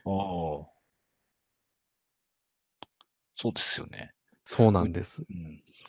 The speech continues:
Speaker 1: 結構謎で、四
Speaker 2: はい。
Speaker 1: ギガって結構辛い数字で、
Speaker 2: うん。
Speaker 1: Chromeとか使うと本当にね、
Speaker 2: うん。
Speaker 1: ダメなんですよね。ただ、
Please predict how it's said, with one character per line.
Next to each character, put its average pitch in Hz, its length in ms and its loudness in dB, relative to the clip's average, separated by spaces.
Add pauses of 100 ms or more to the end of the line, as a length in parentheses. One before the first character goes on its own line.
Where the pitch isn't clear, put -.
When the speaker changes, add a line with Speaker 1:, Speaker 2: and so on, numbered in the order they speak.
(480)
Speaker 1:
結 - 220 2
構 110 160 2
謎 104 280 4
で、 110 400 4 (160)
四 131 140 0
Speaker 2:
は 196 160 6
い。 208 40 4
Speaker 1:
ギ 208 40 6
ガ 156 100 10
っ - 60 4
て - 120 -6
結 - 200 0 (100)
構 - 320 -12 (240)
辛 113 320 2
い 120 60 2
数 107 260 0
字 101 140 -4
で、 98 360 0 (220)
Speaker 2:
う 113 60 -2
ん。 101 480 -4 (920)
Speaker 1:
Chrome 143 380 6
と 87 120 -2
か - 140 -2
使 - 260 -4
う 80 80 -4
と 78 100 -4
本 95 240 -4
当 95 120 -2
に 90 120 -4
ね、 90 280 -6 (460)
Speaker 2:
う 104 80 -2
ん。 90 240 -6 (260)
Speaker 1:
ダ 87 140 -4
メ 90 80 -6
な 90 60 -10
ん - 20 -12
で - 140 -12
す - 140 -10
よ - 60 -16
ね。 64 220 -14
た 151 120 0
だ、 101 340 4